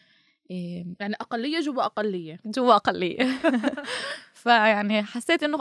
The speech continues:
Speaker 1: يمكن لازم أخبي حالي و to blend in ومش كتير أظهر وإلى آخره. بس، إيه، يعني كان هذا الإشي جواتي صعب أخبيه، يعني خبيته أول شهر شهرين بس بعدين ما عادش فيها.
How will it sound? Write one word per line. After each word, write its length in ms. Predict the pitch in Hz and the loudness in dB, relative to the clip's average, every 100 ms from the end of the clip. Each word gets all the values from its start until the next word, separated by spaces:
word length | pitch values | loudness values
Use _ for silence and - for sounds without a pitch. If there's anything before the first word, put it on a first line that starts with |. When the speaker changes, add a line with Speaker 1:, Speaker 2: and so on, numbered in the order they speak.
| - | -2
Speaker 1:
يمكن 220 | 294 311 | 0 4
لازم 220 | 294 240 | 4 4
أخبي 320 | - 269 214 | 0 0 0
حالي 380 | 214 254 254 247 | 2 4 4 4
و 100 | 226 | 2
to 180 | 196 214 | 0 -4
blend 400 | 185 214 233 202 | -2 2 4 2
in 380 | 208 220 214 190 | 0 -2 -4 -6
ومش 200 | 196 - | -6 -10
كتير 400 | 214 226 214 - - | -8 -2 -2 -2 -4
أظهر 360 | 190 202 190 | -4 -4 -4
وإلى 260 | 185 190 196 | -2 -2 -2
آخره. 400 | 196 190 180 175 _ - - _ _ - | -4 -6 -8 -10 _ -20 -20 _ _ -6
بس، 360 | 202 - - | -6 -6 -4
إيه، 400 | 190 196 196 185 - - | -2 -2 -4 -6 -10 -6
يعني 200 | 208 170 | -4 0
كان 300 | 254 240 233 | 2 2 2
هذا 180 | 247 226 | 2 2
الإشي 220 | 240 254 | 0 0
جواتي 420 | 208 240 247 208 | 2 4 4 2
صعب 260 | - 262 233 | 0 0 0
أخبيه، 520 | - 202 180 196 175 | 0 -2 0 -2 -2
يعني 140 | 202 185 | -4 -4
خبيته 400 | 226 226 226 208 | 0 2 2 2
أول 280 | 220 208 208 | 2 0 0
شهر 240 | 233 214 | 0 -2
شهرين 500 | - 185 185 202 208 | -2 -2 0 0 -2
بس 180 | - - | -6 -6
بعدين 520 | 156 190 208 180 196 202 | -4 -2 -2 -4 -8 -6
ما 160 | 208 | 0
عادش 300 | 175 202 - | 0 0 -6
فيها. 340 | - 190 180 | -6 -6 -6